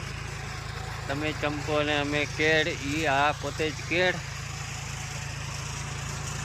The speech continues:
આ છે હજી નાની, હજી આમાં કંઈ આવ્યા નથી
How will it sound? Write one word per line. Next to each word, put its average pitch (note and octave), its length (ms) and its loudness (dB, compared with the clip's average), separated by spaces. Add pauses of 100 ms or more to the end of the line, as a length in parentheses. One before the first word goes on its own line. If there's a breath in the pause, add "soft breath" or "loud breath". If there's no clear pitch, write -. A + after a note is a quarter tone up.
(260)
આ A#2 160 4
છે C#3+ 220 -2 (100)
હજી C#3+ 240 2 (500)
નાની, C#3+ 380 2 (1700)
હજી A2+ 220 0
આમાં B2 300 2
કંઈ C3 180 0
આવ્યા B2+ 320 2
નથી D3 380 0